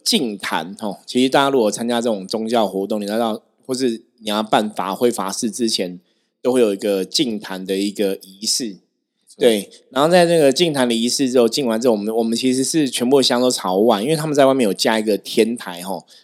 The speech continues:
那天台就是蛮高，大概有二三四层楼高这样子吼。那它在二，第二层的天台就是，哦，有一尊日月童子，然后第三层的天台就是有一尊玄天上帝吼，就第四层可能就是一个母娘还是什么的，我因为我没有注意看到，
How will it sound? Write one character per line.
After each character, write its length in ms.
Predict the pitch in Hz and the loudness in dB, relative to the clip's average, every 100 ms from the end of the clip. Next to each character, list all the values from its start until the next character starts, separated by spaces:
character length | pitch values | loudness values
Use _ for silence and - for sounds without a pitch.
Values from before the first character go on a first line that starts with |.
| _ | _
那 100 | - 135 | -6 0
天 160 | 156 | 0
台 140 | 143 110 | 2 2
就 120 | 123 | 2
是 140 | 123 | 0
蛮 260 | 110 104 107 | -4 -4 -2
高， 180 | 110 107 | 0 0
大 120 | 123 | 2
概 40 | |
有 240 | 110 95 92 | 2 0 -2
二 220 | 147 110 | -2 -2
三 240 | 107 110 113 | -2 -6 -6
四 220 | 135 110 | -6 -6
层 300 | - 92 98 | -8 -8 -6
楼 220 | 92 90 | -6 -6
高 320 | 90 104 98 | -8 -6 -4
这 60 | 107 | -4
样 200 | 101 92 | -4 -8
子 160 | - 92 | -8 -8
吼。 180 | 87 - - _ | -8 -12 -20 _
那 80 | - | -4
它 120 | 135 | 2
在 160 | 135 - | 4 4
二， 180 | 190 156 | 8 8
第 300 | 113 185 156 | 6 4 6
二 100 | 151 | 8
层 240 | 120 107 101 | 6 0 2
的 240 | 107 101 | 2 2
天 320 | 95 - 131 | -2 0 0
台 160 | 131 104 | 0 -2
就 100 | 107 | -2
是， 440 | 107 117 104 101 98 - _ _ _ | 0 0 0 -2 -6 -18 _ _ _
哦， 140 | 101 | -4
有 160 | 104 104 | 2 4
一 60 | 113 | 6
尊 380 | 127 117 120 | 8 8 8
日 100 | 143 | 8
月 140 | 139 113 | 8 8
童 220 | 101 101 | 2 -4
子， 300 | 104 98 82 - | -4 -6 -6 -6
然 140 | 113 | -4
后 60 | 127 | -4
第 100 | 143 | -2
三 180 | 139 | 0
层 80 | 131 | 2
的 60 | 110 | 2
天 180 | 117 117 | 2 0
台 140 | 104 | 0
就 100 | 110 | 0
是 60 | 120 | 2
有 120 | 98 | 0
一 40 | |
尊 260 | 95 107 110 | 0 -2 0
玄 140 | 104 | -4
天 120 | 104 | -2
上 300 | 110 117 98 | -2 -4 -6
帝 160 | 101 95 | -10 -12
吼， 140 | 95 95 | -12 -4
就 240 | 107 107 | -4 -4
第 160 | 110 127 | -4 -4
四 160 | 135 | -2
层 160 | 123 98 | -4 -6
可 60 | 95 | -6
能 100 | 98 | -2
就 80 | |
是 160 | 104 123 | 0 0
一 80 | 104 | 2
个 360 | 104 101 92 - _ _ | 2 0 -2 -10 _ _
母 140 | 107 98 | -20 -14
娘 140 | 95 | -6
还 120 | 107 | -4
是 80 | 113 | -4
什 80 | 104 | -4
么 80 | 92 | -6
的， 80 | |
我 120 | 92 123 | -6 -4
因 40 | |
为 60 | 123 | -2
我 20 | |
没 80 | 104 | -4
有 120 | 95 | -6
注 240 | - 120 | -6 -4
意 80 | 107 | -4
看 280 | 104 104 98 | -6 -10 -6
到， 240 | 95 87 | -6 -8